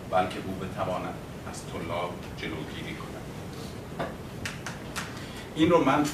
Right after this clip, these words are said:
به این شکل در آوردم، کلیپ کلیپ گذاشتم که حالت اون چیزی رو که تو ذهنمه بگم. یحیی بعدش، بعد از این بخش روایت می‌کنه،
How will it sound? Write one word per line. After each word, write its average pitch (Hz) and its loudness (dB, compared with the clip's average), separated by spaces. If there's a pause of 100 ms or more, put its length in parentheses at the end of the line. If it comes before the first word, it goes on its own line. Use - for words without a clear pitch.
به 113 0
این 127 4
شکل 131 2 (220)
در 98 6
آوردم، 98 4
کلیپ 92 -2
کلیپ 104 -2
گذاشتم 95 2 (600)
که 95 4 (600)
حالت - 6 (880)
اون 107 0
چیزی 110 -2
رو 180 0
که - -2
تو - -6
ذهنمه 90 -2
بگم. - -4 (1300)
یحیی 151 10 (120)
بعدش، 185 8 (920)
بعد 151 10
از 143 8
این 117 0
بخش - 4
روایت 113 6
می‌کنه، 135 4